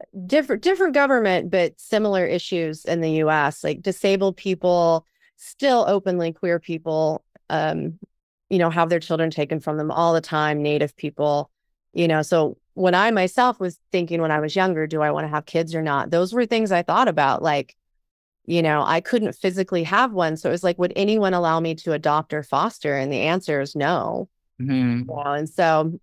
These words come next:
Speaker 1: yeah, seeing, watching you talk about that, it, it really struck a chord with me. Like,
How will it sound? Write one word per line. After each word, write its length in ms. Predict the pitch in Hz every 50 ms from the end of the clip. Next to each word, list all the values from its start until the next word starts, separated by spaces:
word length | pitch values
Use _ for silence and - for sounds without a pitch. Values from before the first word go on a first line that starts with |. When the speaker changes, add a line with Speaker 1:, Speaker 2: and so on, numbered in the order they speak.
| _ -
Speaker 1:
yeah, 440 | 196 185 202 202 202 185 170 165
seeing, 640 | 160 - - 226 220 220 220 208 202 180 - - 175
watching 420 | 185 185 190 196 - - 220 196
you 140 | 180 170 160
talk 280 | - - 185 190 190 -
about 360 | 202 165 160 151 160 - -
that, 320 | 151 143 135 135 - -
it, 200 | - 156 - - _ _ -
it 180 | - 170 -
really 300 | 180 180 175 175 175 165
struck 340 | 156 - - - 175 165 -
a 60 | -
chord 380 | 196 - - - 175 175 180 165
with 200 | 147 139 - -
me. 260 | - 151 143 135 131
Like, 280 | 131 131 127 107 -